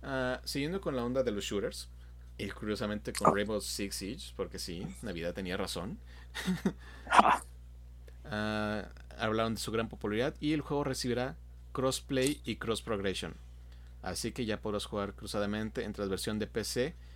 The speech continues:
Speaker 1: y Stadia. Esto estará disponible a partir
Speaker 2: Vaya.
Speaker 1: del treinta de junio. Y luego llegará a todas las plataformas a inicios del dos mil veintidós.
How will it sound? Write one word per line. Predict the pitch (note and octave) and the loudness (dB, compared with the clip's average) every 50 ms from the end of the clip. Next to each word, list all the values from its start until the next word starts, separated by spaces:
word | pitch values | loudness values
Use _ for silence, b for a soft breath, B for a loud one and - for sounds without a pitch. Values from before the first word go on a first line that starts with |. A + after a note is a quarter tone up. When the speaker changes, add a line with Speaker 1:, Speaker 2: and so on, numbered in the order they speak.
| - - - - - | -14 -14 -14 -14 -6
Speaker 1:
y | - C3 C#3+ - - - B2+ A2+ | -4 -4 -4 -4 -4 -4 -4 -2
Stadia. | - - - - C3 A#2+ A#2 G#2+ G#2 G2 C#2+ - - - - - - - - - - - - - - - - - - - - | -2 -2 0 2 4 4 4 2 2 0 -2 -2 -4 -10 -14 -16 -16 -16 -16 -16 -16 -16 -16 -16 -16 -16 -16 -16 -14 -6 -4
Esto | G#2+ G2+ - - | -2 -2 -2 -2
estará | A2 - G#2+ A2 | 0 2 2 2
disponible | A2 - A#2+ A2 A2 A#2 | 2 2 0 0 0 0
a | A#2 - | 0 0
partir | - G#2+ G#2 - - G#3 | 0 0 2 4 6 10
Speaker 2:
Vaya. | G#3 E3+ C#3+ - A#3+ B3+ | 12 12 12 12 12 12
Speaker 1:
del | A#3 F3 | 12 12
treinta | B2+ B2 B2 B2 - C3 | 12 8 6 4 2 2
de | A#2 A#2 | 2 2
junio. | A2 - - C3 A2 F#2+ F2+ D#2+ - - - - - - - - - - - - - | 0 0 -2 -2 -2 -2 -2 -4 -6 -10 -12 -14 -16 -16 -16 -16 -16 -16 -16 -10 -4
Y | - G#2+ | 0 2
luego | G#2+ A2+ A#2+ | 4 6 6
llegará | A#2 A#2 G#2+ A2+ A2 A#2+ A#2+ - - | 6 6 4 4 2 2 0 2 2
a | G#2 G2+ G2+ | 2 2 2
todas | - - B2 B2+ C#3+ D#3 | 2 2 4 4 6 6
las | E3+ E3+ | 4 2
plataformas | - - E3 D#3 - D3 - C#3+ C3 D3 D3+ - - | 2 0 0 2 2 2 2 2 2 2 0 -2 -2
a | - | 0
inicios | G#2 G#2+ A#2 A#2+ A#2 - C#3+ B2 A#2 | 0 2 4 2 2 2 0 0 2
del | B2 A#2 A#2+ A#2+ | 2 2 2 2
dos | A#2 G#2+ - | 0 -2 0
mil | A#2+ A2+ | 0 0
veintidós. | G#2+ G#2+ G#2 - G#2+ G2 E2+ E2+ - - - | 0 0 0 -2 -4 -6 -6 -6 -8 -10 -10